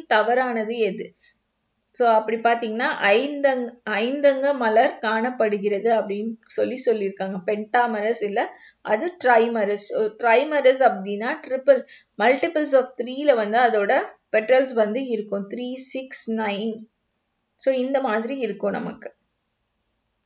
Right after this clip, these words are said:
So இதுதான் வந்து இந்த ஸ்டேட்மெண்ட்ல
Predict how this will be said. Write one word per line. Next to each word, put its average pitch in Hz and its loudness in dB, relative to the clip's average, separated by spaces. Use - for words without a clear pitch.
So 277 0
இதுதான் 262 2
வந்து 233 -2
இந்த 262 -2
ஸ்டேட்மெண்ட்ல 226 -2